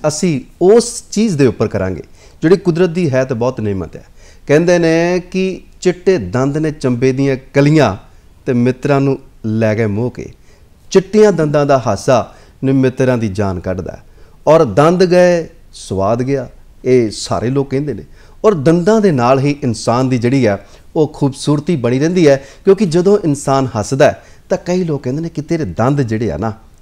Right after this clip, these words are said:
ਉਹ ਸੱਚੀ ਮੁੱਚੀ ਮੋਤੀਆਂ ਵਾਂਗੂ ਪਰੋਏ ਹੋਏ ਨੇ, ਬਹੁਤ ਖੂਬਸੂਰਤ ਲੱਗਦੇ ਨੇ। ਔਰ ਇਹ ਹਾਸਾ ਦੰਦਾਂ ਦੇ ਨਾਲ ਹੀ ਹੈ। ਸੋ ਮਿੱਤਰੋ, ਮੁਸਕਰਾਉਂਦੇ ਰਿਹਾ ਕਰੋ, ਕੀ ਪਤਾ ਕਦੋਂ ਕਿਹੜੇ ਵੇਲੇ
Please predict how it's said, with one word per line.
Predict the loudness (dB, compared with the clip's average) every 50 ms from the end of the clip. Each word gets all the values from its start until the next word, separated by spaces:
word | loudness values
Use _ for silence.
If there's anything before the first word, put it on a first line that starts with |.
| -20 -14 -10
ਉਹ | -10
ਸੱਚੀ | -10 -8 -8 -10 -8 -6 -4 -2 -2
ਮੁੱਚੀ | -2 -4 -4 -4 -2 -2
ਮੋਤੀਆਂ | -2 -2 -2 -4 -4 -4 -6 -4 -4
ਵਾਂਗੂ | -6 -6 -6 -6 -6
ਪਰੋਏ | -8 -6 -4 -2 0 0 0
ਹੋਏ | 0 -2 -2
ਨੇ, | 0 -2 -2 -4 -6 -16 -20 -10 -4
ਬਹੁਤ | -2 -2 -2 -2 -2
ਖੂਬਸੂਰਤ | -2 -2 -2 -2 -6 -6 -4 -2
ਲੱਗਦੇ | -4 -4 -2 0 0 0
ਨੇ। | 0 0 -2 -4 -10 -16 -8 -2
ਔਰ | 0 2
ਇਹ | 2 2 0 -4 -6 -8
ਹਾਸਾ | -8 -4 0 0 0 0 -2 -8 -18 -20 -20 -20 -12 -4 -2
ਦੰਦਾਂ | 0 0 0 0 0 0
ਦੇ | 0
ਨਾਲ | -2 0 0 0 2
ਹੀ | 2 2
ਹੈ। | 2 0 -4 -14 -20 -18 -10
ਸੋ | -4 -2 0
ਮਿੱਤਰੋ, | 0 0 0 0 0 0
ਮੁਸਕਰਾਉਂਦੇ | 0 -2 -2 -2 -2 0 0 0 2
ਰਿਹਾ | 2 2 0
ਕਰੋ, | 0 -2 -4 -4
ਕੀ | -4 -6 -4
ਪਤਾ | -4 -2 -2 -2
ਕਦੋਂ | -2 -2 0 0 0 0
ਕਿਹੜੇ | 0 0 2 2 2 2 0 -2 -8 _ _ _ -8 0
ਵੇਲੇ | 4 4 6 6 6 6 4